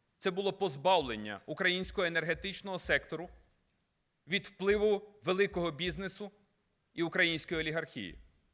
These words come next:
Все. Тепер в Україні немає непрозорих контрактів. Тепер в Україні немає компаній з абсолютно непрозорою власністю, яку торгували газом на десятки мільярдів доларів С Ш А.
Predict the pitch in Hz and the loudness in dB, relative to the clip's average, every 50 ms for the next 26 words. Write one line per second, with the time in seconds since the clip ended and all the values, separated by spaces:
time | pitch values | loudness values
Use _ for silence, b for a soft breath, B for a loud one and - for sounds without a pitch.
0 | _ _ _ _ _ _ _ _ _ - - 185 202 220 214 - - _ _ _ | _ _ _ _ _ _ _ _ _ -6 0 0 0 0 0 -4 -12 _ _ _
1 | _ _ _ _ _ _ _ _ _ _ _ _ - 143 - 214 226 226 226 208 | _ _ _ _ _ _ _ _ _ _ _ _ -10 -4 -2 -2 -2 -2 -4 -4
2 | - 190 190 220 226 226 214 196 180 185 208 226 220 208 190 170 - - 165 139 | -2 -2 -2 -2 -4 -4 -4 -4 -2 -2 0 0 0 -2 -2 -4 -6 -8 -8 -6
3 | - 190 - 185 - - 120 110 - 131 135 151 - - - 104 - _ _ _ | -4 -4 -6 -6 -8 -10 -12 -10 -4 -2 -2 -2 -2 -4 -12 -18 -18 _ _ _
4 | _ _ _ _ _ _ _ _ _ _ _ _ _ _ _ _ - 147 - 233 | _ _ _ _ _ _ _ _ _ _ _ _ _ _ _ _ -6 0 2 2
5 | 240 226 226 - 196 185 196 220 233 226 214 196 190 185 185 196 208 220 208 165 | 2 2 0 -2 -2 -2 -2 -2 -4 -4 -4 -2 -2 -2 0 0 0 0 0 0
6 | 127 113 - - - - _ _ - 190 185 165 - 208 214 220 202 170 139 113 | 0 0 -2 -4 -8 -20 _ _ -4 -2 -2 0 2 2 2 2 0 -2 -4 -6
7 | 104 - _ - - - 147 - - - 202 202 220 - 202 190 190 180 - 175 | -8 -10 _ -4 0 0 0 0 0 -4 -6 -6 -4 -4 -4 -4 -4 -4 -4 -6
8 | 170 143 196 202 190 185 170 151 151 180 196 202 196 196 175 - - 175 165 151 | -4 -2 -2 -2 0 -2 -2 -2 0 0 0 0 -2 -4 -10 -8 -6 -6 -6 -6
9 | - - 196 - - 180 160 165 175 180 190 185 185 180 165 143 139 185 202 190 | -6 -8 -8 -6 -4 -4 -2 -2 -2 0 0 0 0 0 -4 -2 0 0 -2 -2
10 | 151 180 170 160 165 165 165 - - - _ - 120 113 185 180 - - - 190 | -2 -6 -6 0 0 0 0 0 -4 -12 _ -8 -4 -2 -2 -2 0 4 4 4
11 | 196 196 - - 214 196 180 175 160 160 160 160 165 170 160 170 165 143 127 151 | 4 2 -2 -6 -6 -4 -4 -4 0 4 4 4 4 4 2 -4 -8 -6 -4 -4
12 | 151 151 147 143 143 127 - - - 147 135 135 - - | -2 -2 -4 -6 -6 -8 -10 -4 -2 0 0 0 -2 -8